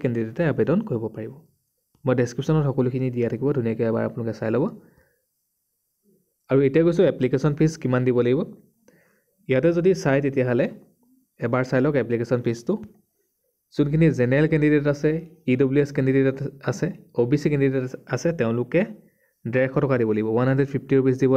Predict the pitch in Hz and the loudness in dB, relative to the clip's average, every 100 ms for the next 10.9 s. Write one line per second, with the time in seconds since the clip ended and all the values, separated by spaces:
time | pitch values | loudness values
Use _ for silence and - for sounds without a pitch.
0 | 131 147 127 - _ _ _ _ _ _ | 4 2 -2 -10 _ _ _ _ _ _
1 | _ _ 123 143 139 127 - - 180 175 | _ _ 0 0 0 -2 -2 0 2 2
2 | 127 135 127 - 135 131 123 123 123 156 | 2 2 0 -2 -2 0 0 0 -2 -4
3 | - 123 110 104 107 104 110 135 _ _ | -4 -4 -2 -2 -2 -4 -6 -10 _ _
4 | 113 117 185 - - _ _ _ _ _ | -4 -4 -4 -8 -16 _ _ _ _ _
5 | _ _ _ _ _ _ _ _ _ _ | _ _ _ _ _ _ _ _ _ _
6 | _ - 147 143 143 156 165 170 165 175 | _ 0 0 2 2 4 2 2 2 2
7 | 147 139 143 170 143 143 143 185 226 - | 2 0 2 2 2 0 0 -2 -4 -14
8 | _ _ - 131 131 147 147 143 160 151 | _ _ -2 0 2 2 2 2 4 4
9 | 147 147 147 185 196 - _ - 113 117 | 4 4 4 2 -4 -16 _ -8 -2 -2
10 | 113 117 123 - 113 113 147 147 135 | -2 -4 -6 -2 -2 0 0 0 -2